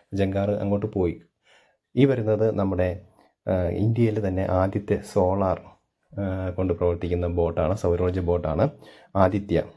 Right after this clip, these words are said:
ആദിത്യ എന്ന് പറയുന്ന ബോട്ടാണ്. അതിപ്പോൾ നമ്മൾ, ആ, നമ്മുടെ വൈക്കത്തെ, ആ, ജെട്ടിയിലേക്ക് വന്നുകൊണ്ടിരിക്കുകയാണ്.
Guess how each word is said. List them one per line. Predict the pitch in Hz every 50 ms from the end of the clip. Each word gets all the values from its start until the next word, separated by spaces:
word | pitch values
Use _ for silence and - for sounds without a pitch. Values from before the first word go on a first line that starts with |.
| - -
ആദിത്യ | - 87 90 95 90 - 101
എന്ന് | 101 95 92
പറയുന്ന | 87 90 87 87
ബോട്ടാണ്. | 85 82 85 85 82 80 80 78 90 135 - -
അതിപ്പോൾ | - 98 98 98 - 107
നമ്മൾ, | 104 98 98 101 113 123 - - - _ - - - - - _ _ -
ആ, | 104 98 101 98 98 101
നമ്മുടെ | 101 101 101 104 107 101 101
വൈക്കത്തെ, | 98 95 98 98 - 107 101 - - - - 117 110 107 104 101 98
ആ, |
ജെട്ടിയിലേക്ക് | 95 95 104 104 101 110 104 101 101 98 104
വന്നുകൊണ്ടിരിക്കുകയാണ്. | 98 95 90 90 98 95 95 92 92 85 - 82 78 78 87 135